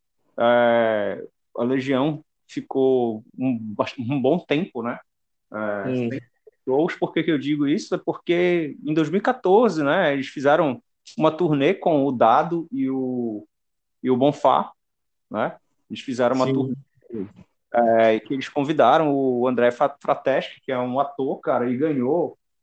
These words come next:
Speaker 1: uma edição de, é, acho que Popstar, cara, na, na Globo e tudo mais.
Speaker 2: <laughs> É, foi.
Speaker 1: E, e ele cantou muitas músicas, cara, da Legião lá, cantou super bem lá durante o, o programa.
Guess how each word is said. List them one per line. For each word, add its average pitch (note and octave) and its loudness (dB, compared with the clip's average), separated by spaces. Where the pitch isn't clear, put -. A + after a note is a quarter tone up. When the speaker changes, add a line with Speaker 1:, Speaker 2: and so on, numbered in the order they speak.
Speaker 1:
uma B2+ -4
edição C3+ -6
de, A#2+ -6
é, G#2 -4
acho - -16
que - -18
Popstar, D#3 0
cara, A#2+ 2
na, G#2+ -2
na A#2 -2
Globo B2 -2
e A#2 -10
tudo C3 -8
mais. C#3 0
Speaker 2:
<laughs> - -20
É, B2 -2
foi. B2 6
Speaker 1:
E, G3 -2
e E3 6
ele G3+ 4
cantou G#3+ 4
muitas F#3+ 4
músicas, F3 -2
cara, C#3 0
da C#3 -2
Legião D#3 -2
lá, C3+ 6
cantou C#3+ -6
super - -2
bem A#2+ 0
lá C3+ 2
durante B2 -4
o, G#2+ -10
o A2+ -14
programa. A#2+ -6